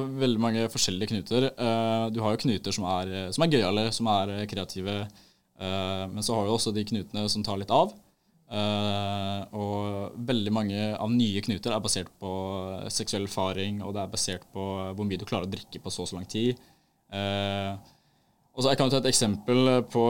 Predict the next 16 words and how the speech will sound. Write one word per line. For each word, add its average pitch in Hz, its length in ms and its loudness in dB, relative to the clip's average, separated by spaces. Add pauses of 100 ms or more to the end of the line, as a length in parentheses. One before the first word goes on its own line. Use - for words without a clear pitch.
en 120 120 4
russeknute 107 260 -2
som 110 100 0
jeg 107 80 0
har 104 80 4
vært 101 60 -6
med 92 100 -4
på 92 140 -6
selv. 110 220 -2 (260)
Eh, 104 460 0 (100)
det 101 120 -4 (360)
er 104 80 -6
kanskje 87 220 -6
ikke 87 100 -10
det 95 120 -6
stolteste, 87 440 -4